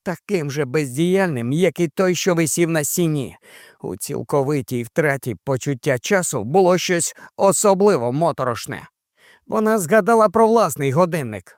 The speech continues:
великий, незграбний годинник, що був на руці, скосила погляд вниз, але годинник пропав. На тому місці, де він був, лишалася тільки бліда смужка.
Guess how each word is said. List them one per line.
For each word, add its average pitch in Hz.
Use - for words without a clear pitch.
великий, 131
незграбний 170
годинник, 196
що 196
був 202
на 196
руці, 196
скосила 135
погляд 139
вниз, 202
але 185
годинник 170
пропав. 156
На 113
тому 117
місці, 135
де 127
він 127
був, 185
лишалася 180
тільки 180
бліда 143
смужка. 139